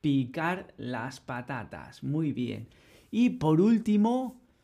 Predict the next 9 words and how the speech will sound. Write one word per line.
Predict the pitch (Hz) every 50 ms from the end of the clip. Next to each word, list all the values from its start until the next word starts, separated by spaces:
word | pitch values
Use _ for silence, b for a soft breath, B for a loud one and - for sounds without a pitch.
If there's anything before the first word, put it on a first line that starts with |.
| b b b b b b _ _
vamos | - 123 123 104 107 123 135 135 135 139
a | 135 127 -
preparar | - 131 131 123 127 135 120 127 131 135 139 143 139
las | - - 127 131 123 117 123 120
salchichas. | - - - - 127 120 123 123 120 - - - 190 - - - - - - 110 - - - _ _ _
Entonces, | - 120 117 120 123 123 151 151 151 123 - - 104 - - -
las | - 117 113 107 107 -
salchichas, | - 120 120 123 117 - - 180 175 170 - 107 - - - - b b b b b b
ponemos | - 123 120 120 127 135 135 135 127 120 110 - -